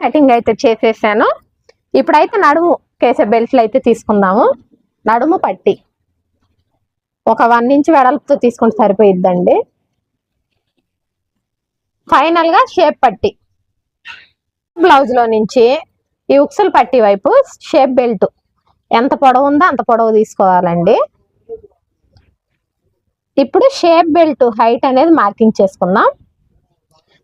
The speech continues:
హాఫ్ ఇంచ్ ఎక్కువ తీసుకోవాలి. అదే విధంగా ఈ నడుము వైపు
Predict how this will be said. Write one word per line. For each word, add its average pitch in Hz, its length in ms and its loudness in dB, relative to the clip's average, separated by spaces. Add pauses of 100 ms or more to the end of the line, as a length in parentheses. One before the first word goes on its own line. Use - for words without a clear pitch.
(120)
హాఫ్ 233 220 0
ఇంచ్ 285 180 -2
ఎక్కువ - 180 -2 (100)
తీసుకోవాలి. 196 560 0 (600)
అదే 320 180 2 (100)
విధంగా 294 320 -2 (100)
ఈ 311 40 2 (100)
నడుము 294 360 0
వైపు 240 260 0